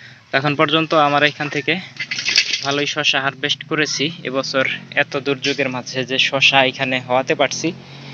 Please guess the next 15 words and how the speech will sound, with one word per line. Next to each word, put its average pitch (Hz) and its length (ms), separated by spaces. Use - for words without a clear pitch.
এটাই 160 280
আল্লাহর 139 260
কাছে 139 260
লাখো 135 280
লাখো 135 260
শুকরিয়া 135 500
যে 131 100
আল্লাহ 123 220
আমাকে 123 300
এইখানে 127 360
ভালো 117 280
একটা 123 280
ফলন 151 300
দিয়েছে 139 440
এবং 127 240